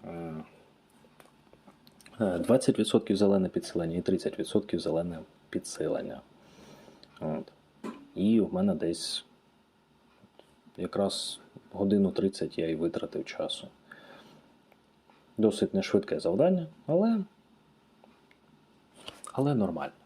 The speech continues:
За месників то там взагалі буде, буде дуже-дуже довго, бо там всі боти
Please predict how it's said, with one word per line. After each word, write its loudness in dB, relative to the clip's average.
За 4
месників 4
то -4
там -2
взагалі -2
буде, -4
буде -2
дуже-дуже -6
довго, 0
бо -4
там -4
всі -2
боти -4